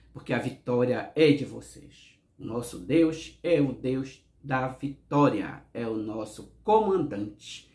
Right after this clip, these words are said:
Então, queridos, viva Jesus, um abençoado dia, abençoado já final de semana com muita paz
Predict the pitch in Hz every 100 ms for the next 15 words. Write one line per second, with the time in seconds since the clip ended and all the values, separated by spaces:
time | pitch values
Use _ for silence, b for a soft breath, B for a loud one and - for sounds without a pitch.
0 | b b - 139 151 139 131 185 170 175
1 | - - _ _ _ - 110 185 151 135
2 | 131 107 104 202 - - - _ _ _
3 | _ _ _ 156 151 127 139 131 - 123
4 | 113 113 - - 175 190 185 - _ _
5 | _ b b b b _ 160 196 190 165
6 | 180 - 151 135 127 127 120 - 139 120
7 | 143 202 196 - 180 147 143 147 143 143
8 | 135 139 220 320 277 269 - 180 180 185
9 | -